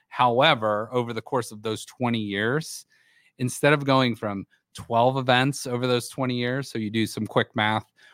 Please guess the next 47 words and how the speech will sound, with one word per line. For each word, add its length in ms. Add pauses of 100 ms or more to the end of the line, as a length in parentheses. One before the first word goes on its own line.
we're 80
talking, 280
like, 180
two 180
hundred 260
and 120
twenty, 560
two 200
hundred 200
and 120
fifty 600 (240)
events 580 (340)
to 120
two 340
hundred 460
a 40
year. 360
So 160
we're 160
ta-, 280
now 200
talking 280
about 260 (140)
four 300
hundred, 600 (320)
uh, 320
or 160
four 220
thousand, 680
whatever 340
it 60
might 240
be, 340 (260)
uh, 300
events. 600 (960)
That's 220
a 80
heck 220
of 80
a 60
lot 240
more 140
money 300
coming 300
into 180
the 120
city, 580